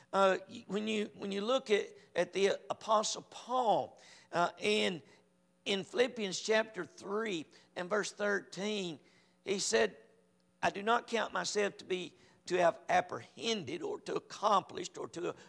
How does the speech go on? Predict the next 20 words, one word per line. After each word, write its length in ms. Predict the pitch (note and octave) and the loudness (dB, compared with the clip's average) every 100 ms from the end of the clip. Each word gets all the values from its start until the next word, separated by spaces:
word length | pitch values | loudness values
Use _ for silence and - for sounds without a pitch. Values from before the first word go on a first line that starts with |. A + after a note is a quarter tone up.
| - | -6
arrived, 580 | D3+ G3 G#3 D3+ E3 - - - _ | 2 4 4 2 0 -6 -20 -20 _
but 120 | F#3 F3+ | -2 0
one 260 | F#3+ C4 | 2 2
thing 280 | - A#3+ G#3 | 4 2 2
I 120 | F3 | 0
do, 420 | D3+ A3 C4 D3+ - - _ _ _ | -2 0 0 0 -4 -16 _ _ _
forgetting 380 | - D#3+ G#3+ A3 | -12 0 2 2
those 180 | G#3+ F3+ | 0 -4
things 340 | G#3 G3+ F#3 C3+ | -2 -4 -4 -8
that 80 | |
are 40 | C#3+ | -8
behind, 680 | C#3+ C3 E3+ A3 A#3 A3+ - - _ _ | -8 -6 0 2 2 0 -2 -14 _ _
reaching 400 | - E3 D#3 D#3 C#3+ | -4 -4 -4 -8 -4
forward 380 | G#3+ G#3 G#3 - | 2 4 4 2
to 80 | E3+ | -2
those 260 | F3+ F3 | 0 0
things 400 | - F3+ F3+ E3+ | -4 -8 -8 -8
that 140 | - C#3 | -6 -4
are 240 | C3 G#2+ - - A3+ | -2 -4 -6 -12 -6
ahead, 400 | B3+ B3 B3 | -4 -2 -4